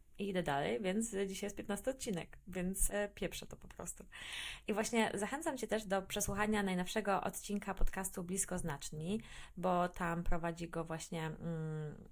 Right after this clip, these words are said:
Kasia Nosowska z synem Mikołajem. Uwielbiam, uwielbiam Kasię. Każda jej książka uskrzydla mnie niesamowicie i ona właśnie opowiadała też o swojej takiej koleżance życzliwej, takiej małej szeptusze, e, która powiedziała jej: "Ej, a czy ty myślałaś kiedyś o tym, jakby to było być ładną?"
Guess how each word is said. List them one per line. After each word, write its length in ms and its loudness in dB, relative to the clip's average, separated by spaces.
Kasia 260 -2
Nosowska 480 -4
z 100 2
synem 220 -2
Mikołajem. 500 -2
Uwielbiam, 500 0
uwielbiam 320 -4
Kasię. 340 -6
Każda 220 2
jej 80 0
książka 640 0
uskrzydla 460 0
mnie 140 -2
niesamowicie 560 -2
i 60 2
ona 160 4
właśnie 280 -2
opowiadała 520 2
też 140 2
o 120 2
swojej 300 4
takiej 400 -2
koleżance 640 0
życzliwej, 520 -4
takiej 380 -6
małej 220 -2
szeptusze, 600 -4
e, 100 4
która 440 2
powiedziała 640 2
jej: 300 0
"Ej, 200 4
a 80 2
czy 100 -4
ty 80 -4
myślałaś 360 0
kiedyś 180 -2
o 160 -2
tym, 300 -4
jakby 220 -2
to 120 -2
było 160 2
być 200 -4
ładną?" 380 2